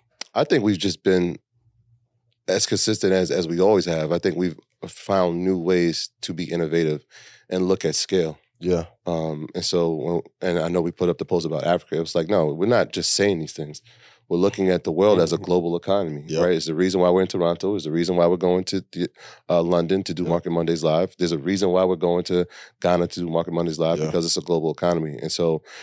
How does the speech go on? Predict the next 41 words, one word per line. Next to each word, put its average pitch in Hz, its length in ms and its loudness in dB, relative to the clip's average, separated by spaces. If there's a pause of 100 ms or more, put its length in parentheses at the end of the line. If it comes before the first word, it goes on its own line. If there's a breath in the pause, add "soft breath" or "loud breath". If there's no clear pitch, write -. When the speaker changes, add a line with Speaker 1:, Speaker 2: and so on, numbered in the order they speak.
(720 loud breath)
Speaker 1:
if 95 520 2
the 101 160 -2
economy 98 380 2
here 98 140 2
in 95 40 4
the 90 60 2
United 87 260 2
States 92 340 0
is, 82 260 -4 (120)
is, 87 400 -2 (800)
I - 80 -6
don't, 110 160 2
I 120 40 4
wouldn't 98 220 2
say 85 140 -4
shaky, 82 500 -2 (140)
but 95 100 -4
there's 98 120 -2
some 90 140 0 (120)
uncertainty. 85 640 -2
Well, 85 120 -2
let's 101 200 0
look 95 100 2
at 87 100 -6
the 80 80 -4
global 90 280 2
economy 85 340 -2
and 80 100 -2
let's 80 120 0
see 90 100 -6
Speaker 2:
Mm-hmm. 90 100 -2
Speaker 1:
where 87 180 2 (340 loud breath)
we 95 80 -2
can 85 160 -2
now 85 220 2 (120)
add 90 260 2
scale 90 420 2
to - 120 -8
what 85 240 0
we've 82 160 -2
already, 78 320 -2